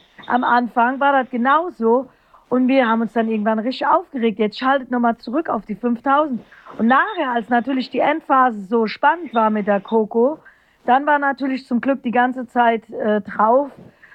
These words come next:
Ja, und da war mal, da war das Läuferherz auch wieder befriedigt, ne? Also,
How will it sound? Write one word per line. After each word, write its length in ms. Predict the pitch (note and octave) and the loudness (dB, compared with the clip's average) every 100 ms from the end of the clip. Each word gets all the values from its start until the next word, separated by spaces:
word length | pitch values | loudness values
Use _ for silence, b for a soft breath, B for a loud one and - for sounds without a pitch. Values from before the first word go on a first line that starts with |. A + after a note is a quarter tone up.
| b | b
Ja, 120 | B3 B3+ | 2 2
und 60 | |
da 100 | A#3+ | 4
war 160 | A#3+ C4 | 4 2
mal, 180 | C#4 B3+ | 2 0
da 140 | A#3+ | 2
war 140 | B3+ | 2
das 160 | C4+ B3+ | 2 -2
Läuferherz 720 | A#3+ B3 B3+ B3+ B3+ B3+ B3+ | -2 -2 -2 -2 -2 -2 -4
auch 200 | - A3 | -6 -6
wieder 240 | A#3 A#3 A3 | -2 0 0
befriedigt, 720 | G3+ - A#3 B3 F#3+ F3 - | -4 -6 -2 -2 -2 -6 -4
ne? 200 | G3 A3 | -2 0
Also, 340 | A#3 A#3 G#3+ | -2 -2 -2